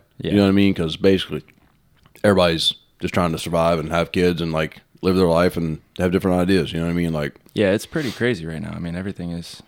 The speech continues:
Speaker 1: everyone's saying it's, like, the most divided that it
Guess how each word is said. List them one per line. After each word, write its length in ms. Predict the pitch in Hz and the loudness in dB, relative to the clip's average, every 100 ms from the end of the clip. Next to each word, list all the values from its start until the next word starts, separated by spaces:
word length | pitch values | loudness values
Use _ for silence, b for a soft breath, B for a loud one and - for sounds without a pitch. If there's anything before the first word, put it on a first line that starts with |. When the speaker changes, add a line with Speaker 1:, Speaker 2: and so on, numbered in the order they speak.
| _ - | _ -8
Speaker 1:
everyone's 340 | 101 98 85 | -4 -4 -4
saying 220 | - 98 90 | -8 -8 -8
it's, 160 | - | -10
like, 100 | 90 | -12
the 80 | 90 | -10
most 240 | 85 90 | -10 -10
divided 520 | 87 85 90 87 80 85 | -10 -6 -4 -4 -8 -10
that 220 | - 85 - | -8 -8 -10
it 140 | 80 | -14